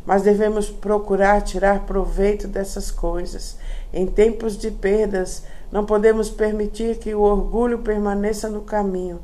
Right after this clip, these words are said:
de um honesto exame da vida, da nossa vida. Aleluia, aleluia. Jó era inocente. A solução oferecida pelos amigos estava errada.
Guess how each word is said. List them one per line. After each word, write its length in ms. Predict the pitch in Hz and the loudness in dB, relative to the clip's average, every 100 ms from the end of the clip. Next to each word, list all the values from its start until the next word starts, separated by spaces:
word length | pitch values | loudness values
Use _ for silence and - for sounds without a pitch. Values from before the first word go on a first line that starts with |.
| - - - - - | -14 -16 -18 -16 -14
de 200 | 156 190 | -2 0
um 100 | 190 | 2
honesto 640 | 180 175 185 208 202 - | 0 0 0 0 -2 -4
exame 480 | 202 170 185 185 180 | -4 -4 -2 -2 -4
da 200 | 185 180 | -2 -4
vida, 540 | 165 185 196 190 - - - - - | -4 -6 -6 -6 -10 -12 -18 -18 -10
da 120 | 165 | -6
nossa 400 | 175 190 214 247 | -2 -2 -2 -4
vida. 500 | 208 170 165 160 - 160 - - - - - - | -8 -10 -12 -12 -14 -16 -16 -18 -20 -20 -20 -16
Aleluia, 800 | - 170 175 180 185 202 196 180 - - - - | -8 -6 -4 -6 -4 -2 -2 -6 -10 -18 -18 -16
aleluia. 960 | - 180 196 208 208 196 202 196 190 165 - - - | -8 -2 0 0 -2 -2 -2 -2 -4 -8 -16 -18 -16
Jó 460 | 165 160 202 208 233 | -14 -2 2 4 4
era 260 | 226 226 226 | 2 2 -2
inocente. 800 | 226 247 - 175 170 - - - - - - - - | -2 -4 -6 -8 -10 -12 -14 -16 -18 -18 -16 -16 -12
A 80 | - | -10
solução 560 | 170 190 202 196 208 220 | -6 -2 0 0 0 0
oferecida 580 | 214 208 196 202 220 214 | 0 2 2 2 -2 -2
pelos 360 | 214 208 196 | 0 -2 0
amigos 520 | 196 190 208 214 220 | 2 2 0 -2 -6
estava 460 | 208 202 202 202 214 | -8 -6 -2 -2 -2
errada. 480 | 208 165 190 185 | -6 -6 -8 -8